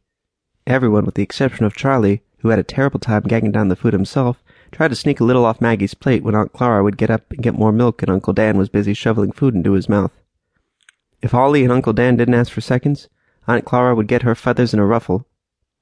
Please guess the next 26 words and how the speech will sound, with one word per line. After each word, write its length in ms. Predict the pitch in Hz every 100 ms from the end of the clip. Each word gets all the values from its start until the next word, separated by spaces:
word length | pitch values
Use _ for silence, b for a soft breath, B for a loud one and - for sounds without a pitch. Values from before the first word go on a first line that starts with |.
| _
Most 240 | 123 131 -
nights, 300 | 127 135 -
Ollie 240 | 113 120 120
had 120 | 110
no 140 | 127
problem 360 | - 135 123 117
eating 280 | 135 120 107
as 140 | 101
much 180 | 120 -
as 80 | 123
they 100 | 117
would 140 | 117
give 160 | 127 120
him. 220 | 113 104 - _ _ _ _ _
He 140 | - 123
sometimes 440 | 151 151 143 120
wondered 300 | 143 165 156
if 100 | 117
the 80 | 117
memory 360 | 117 135 139 123
of 120 | 113
hunger 280 | 147 127 107
would 120 | 110
ever 220 | 123 120
go 180 | 117 117
away. 320 | 113 110 110